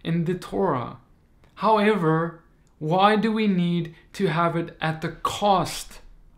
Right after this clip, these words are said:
of the Lord's Prayer? Why do we throw out the most important prayer probably given to us for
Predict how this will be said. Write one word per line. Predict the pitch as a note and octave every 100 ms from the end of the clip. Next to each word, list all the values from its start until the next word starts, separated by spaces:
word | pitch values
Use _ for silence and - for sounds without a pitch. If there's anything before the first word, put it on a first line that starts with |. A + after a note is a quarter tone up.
| -
of | D3+ C#3 B2+
the | D3
Lord's | C3+ B2+ B2+
Prayer? | - C3 A#2 - - -
Why | D3+ F#3 G3+
do | A3+
we | G#3+ G#3
throw | - G#3+ G3 F#3 F3+ -
out | F#3 F#3+ F#3+ D3+ C3+ - _ _
the | C#3+ D#3+
most | E3+ E3+ D#3+
important | F3 D#3 - C#4 F4 - A3+ G#3
prayer | - F#3+ E3+ D#3+ D3
probably | - E3+ D3 B2+ C3 C3+
given | B2 C#3 F#3 F3+ D#3+
to | - A#2+
us | A#2+ A#2+ - - - -
for | - - F3 D#3 D#3